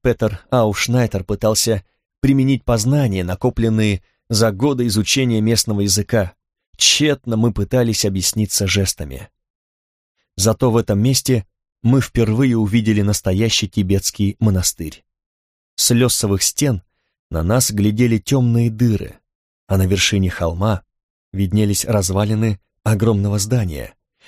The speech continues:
Видимо, когда-то здесь жили сотни монахов, а теперь в одной из построек, сохранившейся с прежних времён, ютились несколько богомольцев, которых мы, правда,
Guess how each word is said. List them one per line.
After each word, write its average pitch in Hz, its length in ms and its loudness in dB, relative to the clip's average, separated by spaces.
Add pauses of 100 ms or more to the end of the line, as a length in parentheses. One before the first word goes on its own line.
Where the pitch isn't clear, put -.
(180)
Видимо, 117 480 2
когда-то 101 680 -2
здесь 113 280 -2
жили 117 320 0
сотни 117 500 -2
монахов, 120 580 -2
а 107 60 -6
теперь 120 420 -2 (440)
в 90 100 -2
одной 110 280 2
из 101 100 -2
построек, 120 600 -2
сохранившейся 107 800 -2
с - 80 -2
прежних 95 420 -2
времён, 104 400 -2 (420)
ютились 117 600 0
несколько 135 500 -2
богомольцев, 101 920 -2
которых 98 420 -2
мы, 151 120 0
правда, 65 460 -6